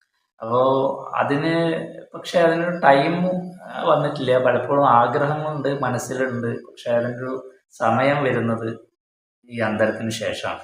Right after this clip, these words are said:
കാരണം അന്തരത്തില് രേവതി ചേച്ചി ഒരു ഗസ്റ്റ് റോളില് ഒരു സീനില് അഭിനയിക്കാൻ വേണ്ടി വന്നിരുന്നു. അപ്പൊ ആ സമയത്താണ് ഞാനത് ചേച്ചിയോട് പറയുന്നത്, "നമുക്കിങ്ങനെ ഒരു ഡോക്യുമെന്ററി ചെയ്യണമെന്ന് ആഗ്രഹമുണ്ട്, നമുക്കൊന്ന് ചെയ്താലോ?"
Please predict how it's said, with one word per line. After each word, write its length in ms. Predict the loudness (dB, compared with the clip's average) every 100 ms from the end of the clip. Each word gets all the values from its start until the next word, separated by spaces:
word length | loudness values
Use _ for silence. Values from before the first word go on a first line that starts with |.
| -10
കാരണം 180 | -2 0
അന്തരത്തില് 760 | 2 2 0 -2 0 0 -2 -6 -18 _ _ -6
രേവതി 220 | -2 0
ചേച്ചി 380 | -2 -4 -6 -6
ഒരു 100 | -6
ഗസ്റ്റ് 400 | -2 -2 -4 -2
റോളില് 460 | 2 2 2 0 -2
ഒരു 200 | -6 -8
സീനില് 580 | -6 -4 -4 -2 -2 -2
അഭിനയിക്കാൻ 500 | -4 -6 -6 -4 -4
വേണ്ടി 200 | -6 -8
വന്നിരുന്നു. 460 | -10 -12 -18 -20 _ _ _ _ _ -2
അപ്പൊ 140 | 4
ആ 140 | 6 6
സമയത്താണ് 800 | 4 2 0 -2 -2 -2 -2 0
ഞാനത് 360 | 0 0 -2
ചേച്ചിയോട് 440 | -4 -6 -6 -6 -4
പറയുന്നത്, 600 | -2 -2 -4 -6 -12 -18 _ -18
"നമുക്കിങ്ങനെ 520 | -14 -12 -10 -6 -4
ഒരു 300 | -4 -6 -10 _ _
ഡോക്യുമെന്ററി 680 | -8 -8 -10 -10 -8 -6 -8
ചെയ്യണമെന്ന് 460 | -8 -10 -6 -6 -6
ആഗ്രഹമുണ്ട്, 540 | -8 -10 -12 -12 -18 -20 _ _ _ _
നമുക്കൊന്ന് 360 | -12 -8 -6
ചെയ്താലോ?" 560 | -6 -4 -2 -2 -4